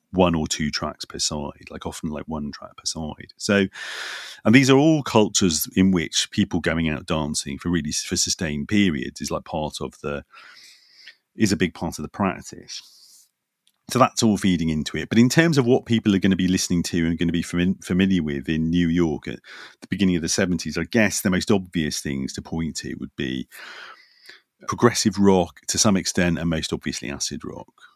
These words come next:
It's acid, it, acid rock has really kind of, um, one of its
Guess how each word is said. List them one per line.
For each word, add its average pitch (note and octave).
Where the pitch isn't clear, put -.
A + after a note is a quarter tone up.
It's -
acid, F#2
it, F2+
acid A2
rock D#2+
has G2
really G#2+
kind F2
of, D2+
um, D2+
one G#2+
of G#2
its -